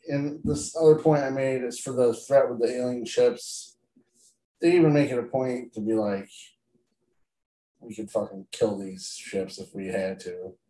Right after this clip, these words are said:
or disable 'em. It's not an issue."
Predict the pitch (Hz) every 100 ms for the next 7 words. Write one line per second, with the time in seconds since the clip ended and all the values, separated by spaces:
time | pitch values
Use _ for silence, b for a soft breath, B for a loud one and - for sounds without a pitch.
0 | - 92 85 101 110 107 101 98 98 95
1 | 98 - _ - - - 107 - 123 110
2 | 113 - - 92 95